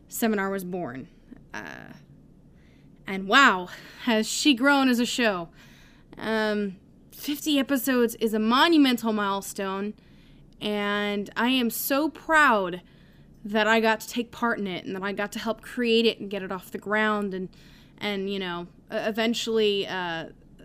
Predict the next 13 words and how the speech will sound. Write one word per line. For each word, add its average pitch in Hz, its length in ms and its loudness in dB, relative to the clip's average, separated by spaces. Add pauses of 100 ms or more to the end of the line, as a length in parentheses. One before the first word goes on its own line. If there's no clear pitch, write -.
(180)
pass 277 340 2
it 269 60 2
off 240 200 4
to - 120 -10
the 233 80 0
next 226 240 -2
generation 214 640 0 (480)
with 220 200 -2
Pendant, 196 640 -2
and 190 100 -6
I 202 120 -2
am 202 340 -2 (920)
profoundly 269 1300 2